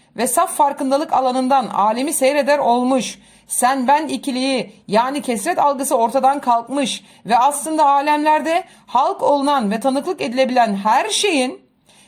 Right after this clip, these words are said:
kendi hakikati olan o tek ruh, o tek tümel bilinç vesilesiyle ayan olduğuna şahitlik etmiş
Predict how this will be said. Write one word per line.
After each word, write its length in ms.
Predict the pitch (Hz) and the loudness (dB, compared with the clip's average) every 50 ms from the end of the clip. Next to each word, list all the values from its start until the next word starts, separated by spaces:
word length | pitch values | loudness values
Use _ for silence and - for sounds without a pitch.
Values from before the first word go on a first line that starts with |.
| _ _ - | _ _ -4
kendi 300 | - 226 226 240 254 381 | 0 0 0 2 2 2
hakikati 480 | 440 453 - 381 311 330 311 - 320 | 2 2 0 -2 -2 -2 -2 0 2
olan 420 | 294 262 269 262 247 247 262 311 - - _ _ - | 2 4 4 4 2 0 -2 -4 -8 -14 _ _ -6
o 180 | - - - - | -4 -4 -4 -2
tek 280 | - 302 311 311 - | -2 -2 -2 -2 -2
ruh, 200 | 247 269 277 294 - - _ _ _ | -2 -2 -2 -2 -4 -8 _ _ _
o 160 | - 247 - | -4 -4 -4
tek 240 | - 330 330 330 - | -2 -4 -6 -6 -6
tümel 320 | - 277 285 294 294 233 208 | -4 0 0 0 0 0 -4
bilinç 260 | 226 294 339 - 320 | -6 -6 -6 -6 -6
vesilesiyle 560 | 277 262 - 269 240 240 - - 254 226 208 | -4 -4 -4 -4 -4 -4 -4 -2 0 0 2
ayan 360 | 196 202 214 226 269 339 370 | 2 2 2 2 2 0 2
olduğuna 380 | 370 311 285 226 247 226 220 202 | 2 0 0 0 -2 -2 -2 -2
şahitlik 480 | 202 233 208 208 214 214 240 285 - | 0 0 0 0 0 -2 -6 -8 -8
etmiş 460 | 320 320 320 311 320 339 320 - - | -8 -8 -8 -8 -8 -6 -6 -8 -10